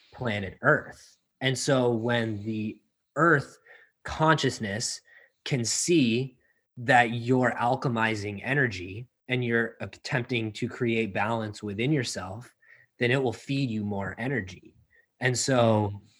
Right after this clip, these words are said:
Speaker 1: to help balance the planet out. And so, you know, that's why I think when people are really moving into the light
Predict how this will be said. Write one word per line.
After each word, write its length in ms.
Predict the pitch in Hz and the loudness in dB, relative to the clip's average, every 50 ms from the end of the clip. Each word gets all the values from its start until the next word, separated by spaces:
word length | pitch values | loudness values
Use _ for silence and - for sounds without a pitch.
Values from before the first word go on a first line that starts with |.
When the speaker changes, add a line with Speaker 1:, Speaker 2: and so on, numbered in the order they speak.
| _ _ _ _ _ | _ _ _ _ _
Speaker 1:
to 420 | - - 165 165 151 135 127 123 | 0 4 6 8 8 8 8 6
help 520 | 113 - - 143 135 120 - - - 120 98 | 4 2 4 6 6 6 6 2 -2 -2 2
balance 640 | 123 113 127 135 123 101 98 98 98 - - - - | 4 4 6 4 4 2 0 -2 -4 -6 -8 -10 -10
the 140 | - 98 | -10 -10
planet 640 | - - - - - 143 135 131 123 104 92 92 - - - - | -10 -10 -8 -4 -2 0 2 2 2 0 -2 -6 -10 -10 -6 -2
out. 320 | 113 131 120 - - - - - - - _ _ - - _ - | -2 -2 -2 -2 -6 -10 -16 -20 -20 -20 _ _ -20 -20 _ -4
And 120 | - 131 120 | -2 -2 -2
so, 520 | - - 139 127 120 117 113 110 104 - - - - - - - _ - - - _ | 0 2 4 6 6 6 4 4 0 -2 -8 -14 -20 -20 -20 -20 _ -20 -20 -18 _
you 100 | - 127 | -2 0
know, 200 | 127 120 107 110 | 2 2 2 0
that's 420 | 101 104 120 123 120 120 - - 131 | 2 4 6 6 6 6 4 0 -2
why 640 | 117 113 120 123 120 113 113 113 113 110 110 110 - | 0 4 6 8 8 8 8 6 6 4 4 2 2
I 180 | 104 113 113 120 | 2 2 2 2
think 300 | - - 123 113 110 104 - | 0 -2 -2 -2 -4 -4 -4
when 540 | 110 117 117 110 107 107 104 104 101 95 95 _ _ _ _ _ _ _ _ _ _ _ _ | -4 -2 0 0 0 -2 -2 -4 -6 -8 -10 _ _ _ _ _ _ _ _ _ _ _ _
people 760 | - - 143 123 127 127 123 117 117 113 104 104 104 - - _ _ _ _ _ _ _ _ _ _ _ _ _ _ _ - | -4 -4 -2 -2 0 2 2 4 4 4 2 0 -2 -4 -8 _ _ _ _ _ _ _ _ _ _ _ _ _ _ _ 2
are 160 | 123 127 120 | 4 4 4
really 640 | 107 107 120 135 147 147 139 135 127 120 117 113 - | 2 2 4 6 8 8 8 6 6 4 2 0 -2
moving 640 | 131 123 127 131 135 139 139 127 127 127 120 113 113 | -4 -2 0 2 4 4 4 4 2 2 0 0 -2
into 640 | - 127 127 131 131 127 123 - - 120 113 107 | -4 -2 -2 -2 -2 -2 -4 -6 -6 -4 -4 -4
the 140 | 90 101 98 | -4 -6 -4
light 460 | 98 101 120 147 135 110 104 127 | 0 2 2 2 2 0 -2 -6